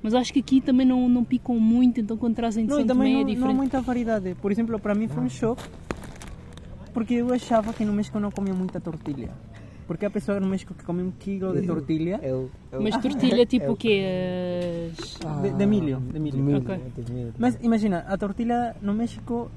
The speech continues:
Speaker 2: tu comes com a sopa, com o
Speaker 3: Com
Speaker 2: arroz,
Speaker 3: tudo.
Speaker 2: com a carne.
Speaker 3: Eu como com tudo.
Speaker 2: Ou seja,
Speaker 3: Eu como com tudo.
Speaker 2: a-, as pessoas acham que o taco é um prato.
Speaker 1: É um
Speaker 2: Não.
Speaker 1: acompanhamento
Speaker 2: Não,
Speaker 1: para
Speaker 2: é uma
Speaker 1: vocês.
Speaker 2: forma de comer uma coisa.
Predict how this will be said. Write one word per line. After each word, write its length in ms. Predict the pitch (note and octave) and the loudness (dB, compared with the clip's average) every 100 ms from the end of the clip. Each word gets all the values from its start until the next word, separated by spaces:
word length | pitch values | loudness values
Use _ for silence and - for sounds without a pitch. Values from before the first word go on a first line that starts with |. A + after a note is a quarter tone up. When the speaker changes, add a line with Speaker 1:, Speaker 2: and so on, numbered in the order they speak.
| - | -6
Speaker 2:
tu 140 | G#3 | -6
comes 260 | G3 F#3 D#3+ | -4 -4 -4
com 200 | - D#3+ | -6 -6
a 80 | C#3+ | -6
sopa, 520 | - G3+ A3+ B3+ C4 D#4 - - - - - | -4 -4 -2 -2 -4 -6 -16 -14 -14 -14 -14
com 120 | - E3+ | -6 0
o 0 | |
Speaker 3:
Com 60 | C#3+ | 0
Speaker 2:
arroz, 520 | C#3 D#3 A#3+ C4+ D#4+ | 2 4 6 6 4
Speaker 3:
tudo. 400 | C#4 A3+ G3+ D#3 | 6 8 8 6
Speaker 2:
com 240 | G3+ G3 E3+ | 2 0 0
a 100 | F#3 | -2
carne. 640 | - F#3+ G3+ A3+ A3+ A#3 B3 - - - - - - - | 2 4 6 4 2 0 -4 -10 -18 -16 -16 -16 -10 4
Speaker 3:
Eu 140 | G3+ | 4
como 220 | C4+ F#4+ A#4 | 6 4 6
com 180 | A#4 | 4
tudo. 280 | G4+ G3 - | 2 -2 0
Speaker 2:
Ou 100 | - | 2
seja, 200 | A3 A#3+ A#3 | 4 4 4
Speaker 3:
Eu 80 | C#4 | 2
como 200 | G#4 F#4+ | 2 2
com 120 | C#4 | 0
tudo. 200 | F3+ A#2 | 0 -2
Speaker 2:
a-, 100 | E3 E3 | -2 -2
as 60 | A#3 | 0
pessoas 300 | A#3+ C4+ D4 | -2 -2 -2
acham 200 | C4 C4+ | -2 -2
que 120 | A#3 | -2
o 60 | |
taco 460 | F#3 F#3+ F3+ - D4 - - - | 0 0 0 -2 -8 -10 -14 -6
é 60 | |
um 80 | F#3+ | -4
prato. 380 | F#3+ - D3+ - - - - - - - - | -2 0 -2 -4 -14 -12 -12 -12 -16 -16 -10
Speaker 1:
É 60 | A3 | -2
um 20 | |
Speaker 2:
Não. 120 | G#3+ F3 | 0 0
Speaker 1:
acompanhamento 680 | A3+ G#3+ G#3 G#3+ G3+ F#3+ - - | 0 -2 -4 -4 -4 -8 -14 -6
Speaker 2:
Não, 200 | A3 A#3+ | 0 0
Speaker 1:
para 160 | F#3 G3 | 0 0
Speaker 2:
é 60 | |
uma 160 | B3 C4+ | 4 2
Speaker 1:
vocês. 140 | - | 2
Speaker 2:
forma 320 | - A#3+ C4 D4 | 2 2 4 2
de 80 | |
comer 340 | C4 A#3+ A#3+ B3+ | 0 0 0 0
uma 160 | B3+ | 0
coisa. 460 | B3 A3+ E3 - C3+ | -2 -2 -2 -2 -8